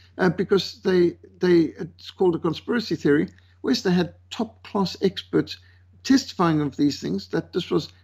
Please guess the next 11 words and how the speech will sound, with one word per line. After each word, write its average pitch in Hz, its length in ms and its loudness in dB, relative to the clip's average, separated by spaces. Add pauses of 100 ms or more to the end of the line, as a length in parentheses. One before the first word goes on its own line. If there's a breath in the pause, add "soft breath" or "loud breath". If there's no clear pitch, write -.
(120)
a 160 120 -2 (220)
Chinese 185 480 0
Communist 160 560 0
Party 151 260 -4
virus, 151 400 -2
and - 100 -8
this - 200 -8
was - 240 -10 (320)
part 175 260 2
of 160 180 -4
their, 151 300 4